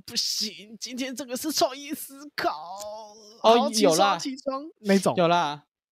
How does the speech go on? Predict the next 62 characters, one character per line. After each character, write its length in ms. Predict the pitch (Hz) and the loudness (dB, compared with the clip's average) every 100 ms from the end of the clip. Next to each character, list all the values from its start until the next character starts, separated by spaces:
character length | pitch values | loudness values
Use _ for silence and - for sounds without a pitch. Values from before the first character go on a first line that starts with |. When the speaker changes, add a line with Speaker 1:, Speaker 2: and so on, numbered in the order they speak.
| - | 0
Speaker 2:
这 120 | 254 | 4
个 140 | 254 220 | 6 6
我， 220 | 196 175 | 4 0
这 160 | 190 | 0
个 80 | 262 | 2
我 80 | 175 | 2
去 60 | 165 | 2
上 200 | 190 165 | 0 0
课 140 | 160 | 0
我 80 | 139 | 0
会 40 | |
后 160 | 156 131 | 0 -2
悔 160 | 131 - | -4 -10
啊。 240 | 135 - _ _ _ _ _ _ _ _ | -14 -20 _ _ _ _ _ _ _ _
有 180 | 156 131 | -2 0
了， 100 | 127 | 0
Speaker 1:
啊？ 120 | 143 | 2
Speaker 2:
好 80 | 240 | 2
了， 140 | 127 147 | 0 -4
你 60 | |
可 80 | 143 | -2
以 40 | |
继 140 | 139 143 | 0 -2
续 160 | 143 | -2
了。 100 | 143 143 _ _ | -4 -6 _ _
这 120 | 208 | -2
种 160 | 196 143 | 2 4
啊， 140 | 185 | 2
Speaker 1:
<laughs> 40 | - | 0
Speaker 2:
这 80 | |
种， 260 | 185 139 143 - 202 | -4 -4 -6 -12 -8
早 120 | - 196 | 0 4
上 280 | 220 240 | 6 4
去 160 | 220 247 | 0 0
上 140 | 233 | 2
课 100 | 220 | 2
我 100 | 208 | 0
会 60 | 165 | 2
后 200 | 202 170 | 2 0
悔 100 | 147 | -2
啊， 80 | 151 | -2
干 120 | 208 175 | 0 0
嘛？ 120 | 139 143 - | 0 -4 -10
Speaker 1:
<laughs> 200 | - - | -16 0
Speaker 2:
不 100 | 254 | 4
行， 140 | - | 6
Speaker 1:
如 60 | 277 | 6
果 100 | 233 | 6
上， 180 | 214 254 | 6 2
Speaker 2:
是 60 | |
不 60 | 180 | 2
是？ 120 | 185 | 4
Speaker 1:
如 140 | 208 339 | 4 6
果 180 | 277 | 4
上 160 | 196 247 | 2 0
废 220 | 202 247 | 0 0
物 140 | 214 196 | 0 0
课 200 | 220 143 | 0 0
我 100 | 127 | -2
会 80 | 131 | -4
后 180 | 127 | -6
悔， 100 | 113 | -8